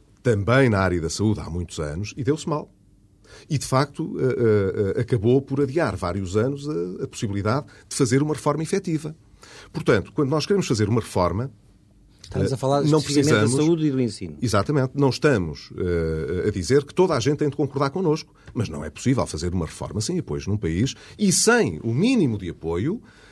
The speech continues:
Speaker 1: nas áreas, eh, eh, sobre que elas incidem. Como é que é possível reformar a educação, eh, sem o, o, o empenho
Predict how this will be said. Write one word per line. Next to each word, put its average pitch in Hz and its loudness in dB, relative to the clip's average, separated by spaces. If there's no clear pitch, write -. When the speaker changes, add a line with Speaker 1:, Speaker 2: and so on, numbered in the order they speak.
Speaker 1:
nas 139 2
áreas, 151 -2
eh, 104 0
eh, - -4
sobre 110 0
que - -2
elas 85 -2
incidem. 190 0
Como 190 4
é 120 2
que 131 0
é 110 0
possível 101 -2
reformar 87 -4
a 87 -2
educação, 87 -6
eh, 82 -4
sem 107 0
o, - -12
o, 87 -10
o 98 0
empenho 87 -6